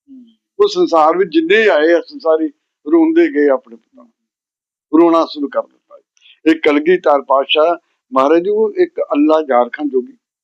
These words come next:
Speaker 2: ਬੜਾ ਸੋਹਣਾ ਲਿਖਦਾ, ਹਨਾ? "ਯਕੂਬ ਕੋ ਯੂਸੁਫ ਕੋ ਰਲਾਇਆ, ਵਿਸਰੇ, ਹੈਂ? ਚਾਰ ਪਿੱਤਰ ਕਟਾ ਕੇ ਇੱਕ ਆਸੂ ਨਾ ਗਰਾਇਆ,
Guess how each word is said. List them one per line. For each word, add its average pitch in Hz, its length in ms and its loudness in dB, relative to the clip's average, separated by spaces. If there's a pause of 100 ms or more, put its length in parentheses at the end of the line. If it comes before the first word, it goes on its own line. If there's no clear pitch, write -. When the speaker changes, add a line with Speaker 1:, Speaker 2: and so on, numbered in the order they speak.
(320)
Speaker 2:
ਬੜਾ 160 320 -4
ਸੋਹਣਾ 196 260 0
ਲਿਖਦਾ, 127 360 -6 (960)
ਹਨਾ? 359 220 0 (640)
"ਯਕੂਬ 170 580 0
ਕੋ 190 380 -2
ਯੂਸੁਫ 190 320 -20
ਕੋ 170 180 -14
ਰਲਾਇਆ, 117 500 -10
ਵਿਸਰੇ, 170 380 -18 (640)
ਹੈਂ? 233 280 0 (340)
ਚਾਰ 165 360 2
ਪਿੱਤਰ 180 340 -4
ਕਟਾ 139 360 -2
ਕੇ 165 180 -4
ਇੱਕ 165 300 -6
ਆਸੂ 135 380 0
ਨਾ 180 140 0
ਗਰਾਇਆ, 127 540 0